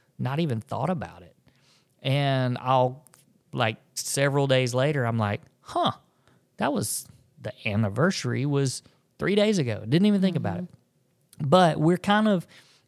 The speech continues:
Speaker 1: in the middle of it because we're, we talk about it so much. So it is kinda on our mind a lot. And, you know, I remember we were doing marriage coaching, uh, last week with a couple,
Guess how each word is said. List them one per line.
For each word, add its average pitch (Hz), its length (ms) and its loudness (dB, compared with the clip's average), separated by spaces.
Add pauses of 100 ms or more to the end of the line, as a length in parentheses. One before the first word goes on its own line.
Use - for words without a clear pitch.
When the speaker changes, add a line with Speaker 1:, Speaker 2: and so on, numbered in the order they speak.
Speaker 1:
in 175 160 2
the 156 60 2
middle 151 640 2
of 139 240 2
it 147 160 -2
because 135 560 -2
we're, 127 420 0 (500)
we 123 120 -6
talk 135 320 2
about 147 260 0
it 147 100 -4
so 156 220 -2
much. 147 420 0
So 131 200 -2
it 123 80 -2
is 139 260 -2
kinda 139 300 -4
on 135 200 0
our 127 120 2
mind 117 320 0
a 127 40 0
lot. 131 380 2
And, 127 480 0 (420)
you 131 100 -2
know, 131 80 2
I 127 40 4
remember 131 420 0
we 131 140 -2
were 123 120 -2
doing 127 280 -4
marriage 123 320 -2
coaching, 135 500 -4 (460)
uh, 127 220 -2
last 123 360 -2
week 135 220 -2
with 120 140 -2
a 117 40 -2
couple, 120 460 2